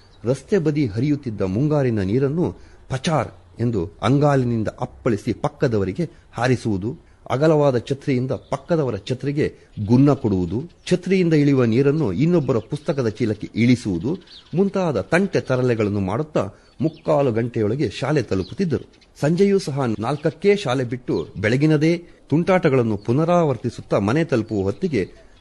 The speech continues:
ಸಣ್ಣಗೆ ಕತ್ತಲೆ ಕವಿದಿರುತ್ತಿತ್ತು. ಮಳೆಗಾಲವಾದ್ದರಿಂದ ರಸ್ತೆ, ಮನೆ ಅಂಗಳ ಎಲ್ಲವೂ ಕೆಸರಿನಿಂದ ಕಚಪಿಚ. ಈಗ ಕೆಲವು ದಿನಗಳಿಂದ ಗಿರಿಜಾಳ ನಡವಳಿಕೆಯಲ್ಲಿನ ವಿಲಕ್ಷಣತೆ ಹಾಗೂ ಅವಳ ದೇಹ ಭಾಷೆಯಲ್ಲಿ ಕಾಣುತ್ತಿದ್ದ ಬದಲಾವಣೆಯನ್ನು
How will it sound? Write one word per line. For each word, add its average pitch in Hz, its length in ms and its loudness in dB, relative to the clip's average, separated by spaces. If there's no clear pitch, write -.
ಸಣ್ಣಗೆ 135 380 0
ಕತ್ತಲೆ 107 480 -2
ಕವಿದಿರುತ್ತಿತ್ತು. 117 1000 -4
ಮಳೆಗಾಲವಾದ್ದರಿಂದ 143 840 2
ರಸ್ತೆ, 101 760 -2
ಮನೆ 127 180 2
ಅಂಗಳ 107 260 2
ಎಲ್ಲವೂ 98 520 2
ಕೆಸರಿನಿಂದ 123 500 -2
ಕಚಪಿಚ. 117 540 -6
ಈಗ 175 220 0
ಕೆಲವು 214 280 4
ದಿನಗಳಿಂದ 151 420 2
ಗಿರಿಜಾಳ 147 460 2
ನಡವಳಿಕೆಯಲ್ಲಿನ 110 1040 0
ವಿಲಕ್ಷಣತೆ 107 720 -2
ಹಾಗೂ 165 200 2
ಅವಳ 113 160 4
ದೇಹ 160 260 4
ಭಾಷೆಯಲ್ಲಿ 117 560 0
ಕಾಣುತ್ತಿದ್ದ 107 520 -6
ಬದಲಾವಣೆಯನ್ನು 101 800 0